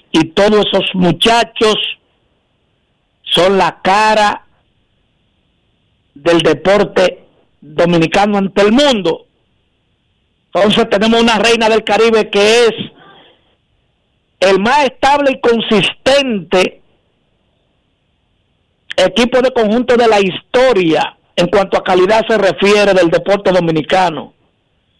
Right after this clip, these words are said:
Ahí no hay de que, que, que sorpresa, que espérate, que falló esto, que falló el, no, no.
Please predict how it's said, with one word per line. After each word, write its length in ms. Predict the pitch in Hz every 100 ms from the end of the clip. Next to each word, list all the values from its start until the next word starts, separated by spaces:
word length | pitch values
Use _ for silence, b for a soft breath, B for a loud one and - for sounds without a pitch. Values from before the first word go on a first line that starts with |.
| _
Ahí 240 | - 175 220
no 120 | 233 226
hay 180 | 233 247
de 120 | 233
que, 180 | - 208
que, 300 | 190 160 131 B B -
que 140 | 208 175
sorpresa, 760 | 202 175 - 180 208 226 202 202
que 120 | 208
espérate, 680 | - - 196 233 214 190 185
que 120 | -
falló 340 | 180 170 202 208 196
esto, 460 | 220 220 - 202 B B B
que 120 | - 208
falló 340 | 202 185 196 220
el, 200 | 202 -
no, 240 | 196 165
no. 160 | 151